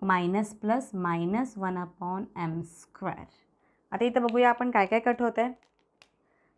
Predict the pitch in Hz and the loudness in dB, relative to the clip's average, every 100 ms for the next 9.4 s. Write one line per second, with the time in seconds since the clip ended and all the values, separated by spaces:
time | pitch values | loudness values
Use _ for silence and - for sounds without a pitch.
0 | _ 214 220 233 254 240 233 - 226 233 | _ 4 4 4 -2 -2 -6 -4 -2 -2
1 | 240 - - 175 165 170 185 185 185 - | -4 -14 -2 0 0 -2 0 -2 -2 -4
2 | 196 233 240 _ _ _ _ _ - 190 | -2 -2 -4 _ _ _ _ _ 2 2
3 | 277 - - _ _ _ _ _ _ _ | 2 -4 -20 _ _ _ _ _ _ _
4 | - 220 262 262 233 233 226 233 233 214 | 2 4 4 4 2 4 4 2 2 -2
5 | 208 - 214 233 196 175 170 180 226 254 | -4 0 0 2 -2 0 -2 -2 -2 -4
6 | 208 190 180 180 170 170 151 - - - | -4 -4 -4 -4 -2 -2 -6 -10 -18 -18
7 | - _ _ _ _ 185 208 214 247 247 | -18 _ _ _ _ 0 2 4 2 4
8 | 254 247 214 226 226 - - 240 233 233 | 4 2 2 2 2 -12 -4 -4 -2 4
9 | 220 220 - | 4 4 -12